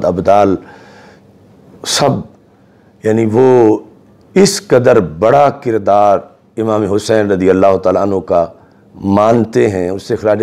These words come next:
تحسین پیش کرتے ہیں۔ دوسری طرف جس طرح کے ذکر کیا کہ اس کو حفظ دنیا قرار دیا جا رہا ہے کہ حکومت چاہیے تھی، اقتدار چاہیے تھا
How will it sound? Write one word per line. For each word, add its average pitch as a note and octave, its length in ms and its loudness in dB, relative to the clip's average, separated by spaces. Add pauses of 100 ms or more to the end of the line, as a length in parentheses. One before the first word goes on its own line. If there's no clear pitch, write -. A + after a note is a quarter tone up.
(100)
تحسین B2+ 340 0
پیش - 280 -2
کرتے F#2+ 380 0
ہیں۔ F2 100 -2 (120)
دوسری B2+ 400 2
طرف B2+ 220 2
جس A#2+ 160 -2
طرح B2 180 2
کے A#2+ 120 -2
ذکر A#2 320 -2
کیا G2 280 0
کہ G2 380 0 (840)
اس B2 280 0
کو G#2+ 520 4 (800)
حفظ B2 440 -2 (260)
دنیا C3 360 0
قرار A#2+ 300 2
دیا G#2+ 280 0
جا G2 200 2
رہا F#2 240 -2
ہے - 80 -20 (1300)
کہ G#2 340 4
حکومت B2 460 2
چاہیے G#2+ 340 2
تھی، F#2 420 -4
اقتدار A2 520 0
چاہیے G2 440 0
تھا F#2 340 -4